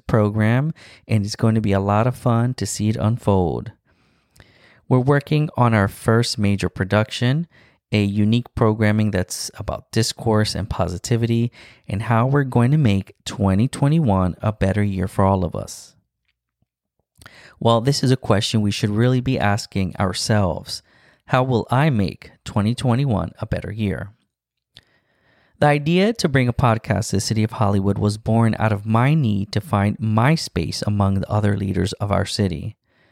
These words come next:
I knew I had to be different. I knew I needed to bring something unique to our institution. I've been on a creative journey, figuring out what's next for me and the city I've grown to love ever more.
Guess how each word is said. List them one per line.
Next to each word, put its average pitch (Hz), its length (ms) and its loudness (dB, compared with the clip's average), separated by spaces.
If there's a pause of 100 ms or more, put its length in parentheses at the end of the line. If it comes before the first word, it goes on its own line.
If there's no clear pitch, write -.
(440)
I 120 140 2
knew 160 220 4
I 156 60 4
had 131 240 2
to 135 100 -2
be 139 120 0
different. 143 560 0 (380)
I 110 140 2
knew 113 240 4
I 120 80 4
needed 110 340 2
to 110 80 -2
bring 101 240 -2
something 110 460 -2
unique 104 400 -2
to 98 360 -4 (240)
our 120 240 2
institution. - 840 -4 (1040)
I've 131 240 0
been 165 180 4
on 143 180 2
a 135 60 2
creative 120 460 2
journey, 101 640 -2
figuring 123 560 0
out 110 280 2
what's - 300 -2
next 104 220 0
for 104 160 -2
me 123 480 2
and 107 140 0
the 98 60 -2
city 120 400 0
I've 113 160 0
grown 101 260 0
to - 100 -4
love 90 320 0
ever 95 240 -2
more. 104 480 0